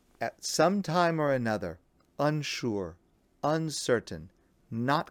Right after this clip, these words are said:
completely convinced. That's okay. That is normal. What is necessary is to choose to be like Noach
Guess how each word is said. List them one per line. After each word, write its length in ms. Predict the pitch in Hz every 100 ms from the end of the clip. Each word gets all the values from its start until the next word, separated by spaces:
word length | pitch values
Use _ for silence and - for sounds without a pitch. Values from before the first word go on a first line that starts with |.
| _
completely 880 | - 120 - - - 139 170 - 151
convinced. 720 | - 123 110 101 76 - - _ _ _ _ _
That's 400 | 101 143 190 -
okay. 540 | 165 - 156 139 92 - _ _ _ _ _ _ _ _ _ _ _ _ _ _ _ _ _ _ _ _ -
That 400 | 113 117 160 175
is 180 | 170 127
normal. 440 | 135 131 98 80 _ _ _ _ _ _ _ _ _ _ _ _ _ _ _ _ -
What 120 | 101
is 200 | 98 92
necessary 720 | 127 190 185 160 107 78 78 - _ _ _ _ _ _
is 220 | 113 101 -
to 120 | -
choose 420 | - - 156 143
to 140 | - 104
be 200 | 123 117
like 260 | 107 104 -
Noach 720 | 113 127 175 147 76 - -